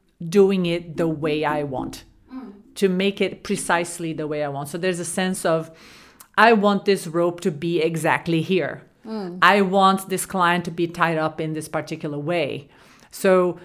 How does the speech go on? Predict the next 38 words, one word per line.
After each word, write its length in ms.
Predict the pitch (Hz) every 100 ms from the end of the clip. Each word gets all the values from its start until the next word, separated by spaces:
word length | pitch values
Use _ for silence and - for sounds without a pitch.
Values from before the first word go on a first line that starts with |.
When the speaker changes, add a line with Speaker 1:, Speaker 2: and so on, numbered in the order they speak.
| -
Speaker 1:
so 240 | - 202 180
the 120 | 180
sense 360 | - 208 208 208
of 140 | -
creating 840 | - 226 208 190 202 220 214 185 170
something 720 | - 185 175 - 175 160 147
for 500 | - 156 147 147 143 202
the 80 |
client, 420 | 160 160 151 151 -
I 120 | 156
am 160 | 160 160
kind 240 | 165 160
of 220 | 147 147
the 120 | 160
director 960 | 151 147 147 147 143 143 - 156 143 147 _ _ _
of 300 | 165 156 143
this 240 | 151 151 151
game. 480 | 170 151 139 135 - _ _ _ _ - - _ _
I 320 | 139 147 160
have 460 | 156 151 147 151 -
the, 120 | 170 160
him 360 | 147 170 165
or 160 | 160 175
her 400 | 160 143 180 -
in 260 | 180 165 165
this 240 | 165 160
particular 680 | - 147 147 165 156 151 156
scenario, 600 | - - 156 147 151 147
in 80 | 151
this 140 | 151
particular 480 | 147 143 156 151 147
situation. 680 | 147 143 147 151 156 139 139
So 240 | - 156
I 120 | 156
am 140 | 165 165
the 100 | 165
director 580 | 156 160 170 170 160 156
and, 360 | 170 180 185